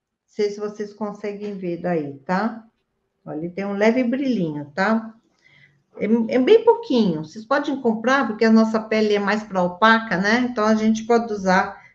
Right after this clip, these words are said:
sem problema. Então, como você vai fazer?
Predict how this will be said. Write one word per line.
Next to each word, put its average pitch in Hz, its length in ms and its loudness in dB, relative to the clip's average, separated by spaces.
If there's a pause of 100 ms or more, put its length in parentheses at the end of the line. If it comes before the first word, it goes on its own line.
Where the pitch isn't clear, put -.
sem 247 280 4
problema. 196 600 2 (320)
Então, 262 160 2
como 302 200 4
você 311 140 0
vai 285 160 2
fazer? 214 640 -2